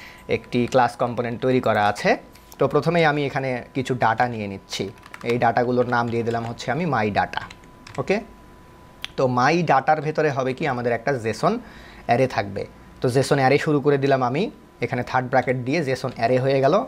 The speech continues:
এখন এই জেসন অ্যারের ভেতরে থাকবে কি, আমাদের অনেকগুলো object থাকবে এবং এই অবজেক্টের ভেতরে আমাদের আবার থাকবে হচ্ছে, আহ, property এবং সেই প্রপার্টির under থাকবে value। তো আমি এখানে দিয়ে দিলাম যে হচ্ছে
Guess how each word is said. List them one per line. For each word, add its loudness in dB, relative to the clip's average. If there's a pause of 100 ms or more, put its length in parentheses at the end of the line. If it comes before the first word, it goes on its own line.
এখন 2
এই 2
জেসন 2
অ্যারের 2
ভেতরে 0
থাকবে -4
কি, -4
আমাদের -2
অনেকগুলো 0
object -2
থাকবে -8 (500)
এবং 2
এই -2
অবজেক্টের 0
ভেতরে 2
আমাদের 2
আবার 0
থাকবে -4
হচ্ছে, -4
আহ, -2
property 2
এবং 2
সেই -2
প্রপার্টির 0
under -2
থাকবে -6
value। -2 (560)
তো 2
আমি 0
এখানে 0
দিয়ে 4
দিলাম 0
যে 0
হচ্ছে -2